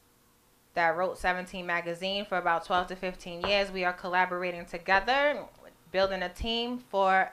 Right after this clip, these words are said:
a new magazine coming out.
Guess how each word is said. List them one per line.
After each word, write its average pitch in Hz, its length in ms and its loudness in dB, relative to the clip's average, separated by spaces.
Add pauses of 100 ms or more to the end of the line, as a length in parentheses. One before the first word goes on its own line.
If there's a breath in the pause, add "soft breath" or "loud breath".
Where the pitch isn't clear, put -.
a 170 380 -4 (580 soft breath)
new 180 300 -4
magazine 269 640 4
coming 175 320 -2
out. 156 260 -2